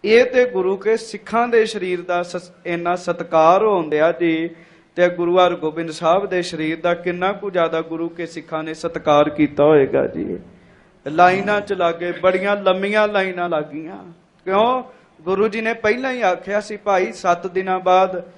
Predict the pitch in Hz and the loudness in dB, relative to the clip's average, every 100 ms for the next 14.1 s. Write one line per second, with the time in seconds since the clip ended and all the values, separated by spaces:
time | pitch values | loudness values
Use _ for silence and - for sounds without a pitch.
0 | _ - 170 180 175 175 180 185 185 180 | _ -4 0 2 4 2 4 0 2 -2
1 | 185 196 196 185 180 170 170 165 165 165 | 0 0 -2 -4 -4 -2 -2 -2 -4 -2
2 | 151 156 143 135 123 - - - - 175 | 0 4 4 4 2 0 -4 -8 -10 -12
3 | - - - - - - 185 208 214 196 | -14 -16 -16 -20 -20 -6 2 4 4 0
4 | 185 202 208 202 190 196 196 202 190 190 | -4 -4 -2 -2 2 0 -2 -6 -6 -4
5 | 208 190 175 175 175 180 170 175 180 180 | -6 0 0 -2 -8 -6 -4 -2 -2 -4
6 | 180 165 160 165 151 151 156 160 175 95 | -6 -4 -6 -6 -8 -8 -10 -12 -14 -16
7 | - _ _ _ _ 147 170 190 220 247 | -20 _ _ _ _ -4 4 6 6 4
8 | 254 240 165 190 202 233 226 233 226 220 | -2 -8 -6 2 4 4 2 0 2 4
9 | 196 139 - _ _ - 196 190 190 190 | 2 -2 -10 _ _ -6 -2 -2 0 0
10 | 185 185 170 175 175 180 175 175 175 165 | 0 -2 -2 0 0 -2 -4 -4 -2 -2
11 | 156 165 175 175 202 196 185 170 165 160 | -2 -4 -4 -6 -8 -2 0 4 4 2
12 | 160 185 196 185 175 180 185 185 185 170 | -2 -6 -6 -6 -4 -4 -4 0 2 4
13 | 156 - 160 156 151 147 139 139 139 143 | 4 2 2 2 2 2 4 4 2 -4